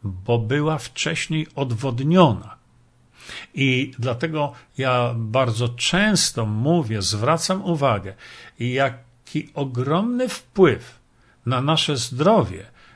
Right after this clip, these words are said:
ma właśnie nawodnienie.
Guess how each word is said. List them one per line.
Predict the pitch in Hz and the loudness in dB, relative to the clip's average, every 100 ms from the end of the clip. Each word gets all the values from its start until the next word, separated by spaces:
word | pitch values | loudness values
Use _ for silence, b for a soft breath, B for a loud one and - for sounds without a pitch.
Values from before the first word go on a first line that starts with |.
| b | b
ma | 107 120 135 147 135 | -2 2 2 0 -4
właśnie | 110 123 131 - 131 120 - | -2 -2 -2 -4 -6 -8 -2
nawodnienie. | 120 135 139 143 127 156 170 123 92 | 0 2 2 0 2 4 4 2 -2